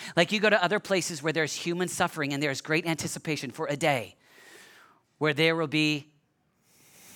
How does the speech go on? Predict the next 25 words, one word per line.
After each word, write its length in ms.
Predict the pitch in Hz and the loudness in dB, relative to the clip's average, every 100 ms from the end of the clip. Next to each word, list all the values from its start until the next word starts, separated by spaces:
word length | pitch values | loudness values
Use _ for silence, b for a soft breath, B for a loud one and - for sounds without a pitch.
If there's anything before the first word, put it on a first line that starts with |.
| B B B _ _ _ _ _ _ _ _ | B B B _ _ _ _ _ _ _ _
no 160 | 143 156 | -4 -2
more 180 | 160 165 | 0 -2
pain. 380 | 165 143 110 - _ _ _ _ _ _ B B B | 0 -4 -6 -14 _ _ _ _ _ _ B B B
And 140 | - 160 | -2 -2
the 40 | |
truth 280 | - 214 202 | 0 0 4
is, 180 | 208 143 | 2 4
though 160 | 196 | 4
lots 340 | 185 170 185 196 | 4 4 4 4
of 120 | 180 | 4
us 240 | 180 175 | 4 4
have, 260 | 175 156 131 B B B | 2 0 0 B B B
some 180 | - 202 | 0 2
of 120 | 214 | 2
you 80 | 196 | 4
have 260 | 202 160 - | 4 2 2
great 240 | 190 185 | 2 4
lives 380 | 165 185 208 156 | 4 6 4 -2
and 80 | - | -4
some 120 | 175 | 0
of 60 | |
you 100 | 175 | 0
have 300 | 165 160 170 | 0 2 2
hard 300 | - 180 190 | 4 2 4
lives, 420 | 190 190 185 156 | 6 4 4 -2